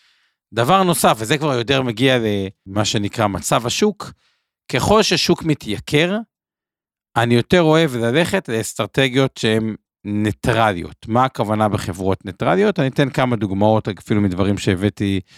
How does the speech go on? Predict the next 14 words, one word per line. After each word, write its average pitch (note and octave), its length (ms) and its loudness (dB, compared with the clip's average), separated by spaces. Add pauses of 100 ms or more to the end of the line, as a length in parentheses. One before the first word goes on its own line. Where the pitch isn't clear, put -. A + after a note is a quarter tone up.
(360)
בעבר, F#2+ 380 0
כי, - 140 -12
כי, G#2+ 240 -2 (680)
כי A2+ 100 -12
פתאום - 280 2
המכפיל, D#3+ 560 2 (400)
בשוק F#3+ 340 2
בועתי, D#3 520 2 (460)
אין F3+ 160 2
גבול D3+ 260 2
למכפיל C3+ 500 2
שאפשר A#2+ 360 0
להגיע. F#2 440 0
כלומר, F#2 580 -4